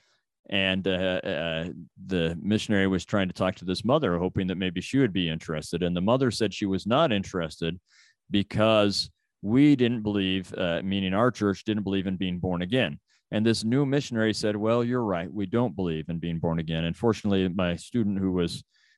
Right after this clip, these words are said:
uh, supervising was able to step in and say, "Well, well, actually, we do believe in being born again." But I think that's an interesting thing. I've met a lot of members of the church. I think it's less so now than it was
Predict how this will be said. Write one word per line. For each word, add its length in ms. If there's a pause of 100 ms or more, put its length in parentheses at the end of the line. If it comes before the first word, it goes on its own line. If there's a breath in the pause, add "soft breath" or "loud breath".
(120)
uh, 480
supervising 600
was 140
able 160
to 100
step 180
in 60
and 80
say, 140
"Well, 180
well, 180
actually, 360
we 140
do 200
believe 320
in 120
being 280
born 220
again." 320
But 180 (420 soft breath)
I 80
think 220
that's 220
an 100
interesting 560
thing. 280
I've 120
met 240
a 60
lot 340
of 80
members 360
of 60
the 80
church. 360
I 80
think 180
it's 200
less 200
so 140
now 240
than 140
it 80
was 360